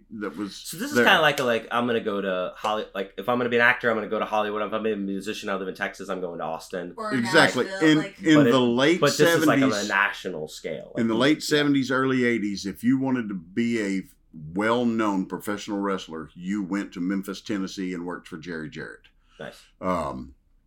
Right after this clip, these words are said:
Speaker 1: but they had a territory. They would run Memphis, Nashville, Arkansas, like, uh, Jonesboro, Arkansas,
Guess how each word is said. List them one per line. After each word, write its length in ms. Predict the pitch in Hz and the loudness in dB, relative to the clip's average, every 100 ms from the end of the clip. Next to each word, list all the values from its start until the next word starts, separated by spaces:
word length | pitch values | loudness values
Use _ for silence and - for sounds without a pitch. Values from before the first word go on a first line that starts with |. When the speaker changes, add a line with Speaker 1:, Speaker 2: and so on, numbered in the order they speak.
| _ - - | _ -20 -8
Speaker 1:
but 200 | - 123 | -2 2
they 100 | 147 | 4
had 120 | 147 | 2
a 40 | 127 | 0
territory. 680 | - 123 92 - 85 92 127 _ _ _ - | 2 2 2 -4 -4 -4 -8 _ _ _ -4
They 160 | 98 110 | 0 2
would 160 | 110 | 2
run 520 | 104 110 110 107 107 - | 2 2 2 2 0 -4
Memphis, 640 | 95 110 117 135 123 - - _ _ - | 0 2 2 0 -6 -8 -14 _ _ -6
Nashville, 800 | 92 113 120 - 92 95 104 117 _ _ _ _ _ _ - | -2 0 -2 -4 -4 -2 -4 -8 _ _ _ _ _ _ 0
Arkansas, 880 | 123 120 110 - 110 110 113 113 - _ - | 0 2 -4 -4 -4 -2 -2 -4 -10 _ -10
like, 300 | 101 95 82 | -4 -2 -2
uh, 120 | 92 85 | -6 -4
Jonesboro, 460 | 113 113 101 117 | -2 -2 -2 -2
Arkansas, 520 | 92 104 95 104 95 | -2 -4 -4 -6 -4